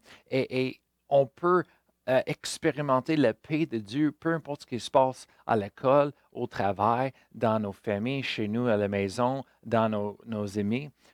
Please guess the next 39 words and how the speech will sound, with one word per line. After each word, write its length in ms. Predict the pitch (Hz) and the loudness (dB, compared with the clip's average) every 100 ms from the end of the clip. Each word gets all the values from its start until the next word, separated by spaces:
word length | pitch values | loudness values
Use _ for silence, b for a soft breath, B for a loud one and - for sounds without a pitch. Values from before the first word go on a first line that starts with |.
| _ | _
Peu 80 | 170 | 0
importe 440 | 185 - 165 - | 0 2 -2 2
le, 280 | 120 113 98 | 2 2 0
le, 220 | 117 113 98 | -4 -2 0
la 160 | 110 | -2
chose 300 | 104 147 156 | -4 -4 -4
qui 180 | - 120 | -6 -12
se 100 | - | -6
passe, 320 | - 139 131 101 | -2 -2 -2 -4
la, 260 | 117 120 - | -2 0 -4
la 340 | 113 117 120 | -6 -4 -4
paix 320 | - 147 180 | -4 0 0
de 140 | 143 113 | 0 -2
Dieu 380 | 110 156 147 | -4 -6 -4
est 120 | 127 110 | -4 -4
disponible 580 | 113 143 - 117 120 | -4 -4 -4 -4 -2
pour 220 | 127 120 110 | -4 -2 -2
nous, 180 | 131 135 b b _ | -4 -10 b b _
pour, 320 | 151 156 143 _ _ _ - | 4 4 4 _ _ _ -6
euh, 280 | 117 110 - - | -2 -2 -4 -2
pour 180 | 131 | -2
nous 300 | 127 135 113 | 0 0 2
aider, 300 | 123 113 143 | 2 4 0
pour 140 | 135 117 | -2 -4
nous 120 | 120 | -2
donner 340 | 113 143 147 - | 0 0 -2 -8
une 160 | 123 107 | -8 -8
force. 640 | - - 156 110 - - | -12 0 2 2 -6 -18
Amen. 380 | - 113 113 143 135 b | -6 -2 0 -2 -4 b
Comme 140 | - 135 | -4 -2
se 100 | 135 | 0
dit 200 | 120 147 | 2 2
en 120 | 127 | 2
Somme 260 | - 151 139 | 2 0 0
chapitre 320 | 139 - 120 | -2 -2 -2
vingt-neuf, 480 | 110 123 117 147 143 | -2 -2 -2 -2 -2
se 140 | 123 | -6
dit 280 | 110 131 147 b b _ | -2 -2 -2 b b _
que 240 | 139 151 | 4 4